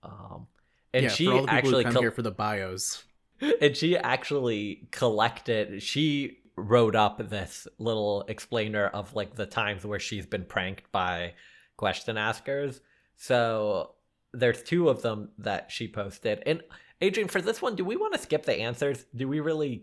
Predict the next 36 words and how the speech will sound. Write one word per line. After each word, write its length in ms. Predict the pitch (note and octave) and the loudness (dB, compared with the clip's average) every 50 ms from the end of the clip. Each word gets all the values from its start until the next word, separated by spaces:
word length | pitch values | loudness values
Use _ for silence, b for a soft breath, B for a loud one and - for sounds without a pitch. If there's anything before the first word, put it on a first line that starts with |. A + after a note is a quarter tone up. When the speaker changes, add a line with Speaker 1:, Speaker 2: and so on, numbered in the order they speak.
| - | -10
Speaker 1:
care 500 | - - A#2+ A2+ A#2 A#2 A#2+ A#2+ A#2+ A#2 | -4 0 2 4 4 6 4 4 2 0
what 340 | A#2+ A#2 A#2+ - - - - - | -2 -4 -4 -4 -6 -6 -6 -4
they 100 | A#2+ A#2 | -2 0
have 160 | A2 A2+ - | 0 0 -2
to 80 | - A#2+ | -4 -4
say 160 | - C3 A#2 | -2 0 0
in 80 | A2+ | 0
response? 760 | A#2 A2+ - - - A#2+ B2 B2+ B2 A#2+ - - - - - _ | -2 -4 -4 -2 -2 0 0 -2 -2 -4 -8 -14 -18 -20 -20 _
Or 280 | - - C#3+ C#3+ - - | -2 0 2 2 2 2
I 100 | G#3 A#3+ | 2 2
guess 200 | A#3+ - - - | 2 2 0 0
we 120 | D#3 C3 | -2 -4
can, 140 | - - - | -4 -4 -4
Speaker 2:
Uh, 80 | G3 F#3 - | -4 -4 -2
I 100 | A#3+ D4+ | -2 0
Speaker 1:
we 60 | F#4 | 2
Speaker 2:
don't 20 | |
Speaker 1:
can 180 | F#4 - C3 A2+ | 2 2 0 0
Speaker 2:
know. 40 | F#2 | 0
Speaker 1:
do 60 | E3 | -2
Speaker 2:
Yeah, 80 | C3 | -2
Speaker 1:
the 80 | F#2 F2 | -2 -4
answers. 120 | F#2 - | -4 -4
Speaker 2:
yeah. 300 | A#3+ B3 G#3+ G2 E2+ F2 - - | -2 -2 -2 -2 -4 -6 -8 -10
I, 120 | - E3 D#3 _ _ - | -12 -12 -12 _ _ -10
we 80 | E3 C#3 | -4 -2
Speaker 1:
We'll 180 | F3+ F3 G3 | 0 2 2
Speaker 2:
wanna 140 | G3+ F#3 D#3 | 2 0 0
Speaker 1:
see. 60 | - | 0
Speaker 2:
see 100 | - D#3 | -2 0
what, 180 | C#3 C3+ B2+ - | 0 0 -2 -2
how 180 | A#2 C3 C3 | 0 -2 0
they 140 | B2 B2+ B2 | 2 2 2
would 140 | A#2+ A#2+ A#2+ | 2 2 2
have 160 | A#2 A2 - | 0 0 -2
hand-, 260 | - A#2+ A#2 A#2+ - | -4 -4 -4 -6 -6